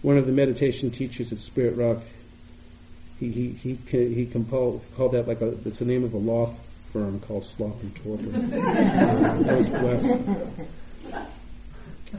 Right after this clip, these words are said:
Sloth and torpor, something we all perhaps know about. Tired. Sometimes resistance of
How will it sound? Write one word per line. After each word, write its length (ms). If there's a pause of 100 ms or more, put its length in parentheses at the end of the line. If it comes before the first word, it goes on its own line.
(240)
Sloth 320
and 120
torpor, 340
something 460
we 100
all 200
perhaps 420
know 200
about. 340 (240)
Tired. 600 (1400)
Sometimes 580
resistance 800
of 180